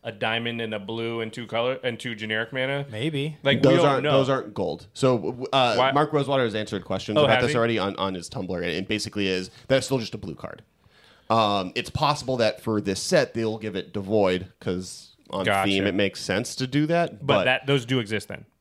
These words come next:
Speaker 3: those do exist. Yeah, yeah,
Speaker 1: Interesting.
Speaker 3: yeah, yeah. We'll have a two colors devoid, or a two colorless, two generic, blue. There we go. <laughs>
Speaker 1: Why did they name them wastes, by the way? 'Cause we already have wasteland.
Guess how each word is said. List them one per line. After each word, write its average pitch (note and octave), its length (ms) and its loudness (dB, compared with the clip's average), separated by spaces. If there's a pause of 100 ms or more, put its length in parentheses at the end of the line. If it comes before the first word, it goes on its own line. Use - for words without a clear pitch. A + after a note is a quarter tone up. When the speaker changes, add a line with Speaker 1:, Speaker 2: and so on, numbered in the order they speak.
(180)
Speaker 3:
those C#3+ 220 4
do B2 100 -4
exist. - 420 -10
Yeah, G#2+ 160 -2
yeah, F#2+ 40 4
Speaker 1:
Interesting. F2 300 0
Speaker 3:
yeah, C2+ 80 -4
yeah. - 160 -6 (120)
We'll G#2+ 140 -6
have A#2 160 0
a A2 80 0
two - 180 -8
colors G#2 300 0
devoid, F2+ 680 -2 (760)
or G#2+ 120 2
a G2+ 40 -2
two C#3 160 2
colorless, A2 640 0 (1160)
two C3 160 -2
generic, G2 540 -2 (180)
blue. F2+ 500 -4 (800)
There D2+ 120 -12
we C2 60 -14
go. C#2 200 -4
<laughs> F3+ 1080 2
Speaker 1:
Why F3+ 200 2
did A#3+ 140 -2
they B3 120 0
name A3 260 2
them G3+ 180 0
wastes, D#3 480 0
by A#2+ 180 0
the A2+ 80 0
way? G#2+ 120 2
'Cause C3 140 -6
we E3 60 0
already G3 180 2
have F3+ 160 2
wasteland. C3 640 -2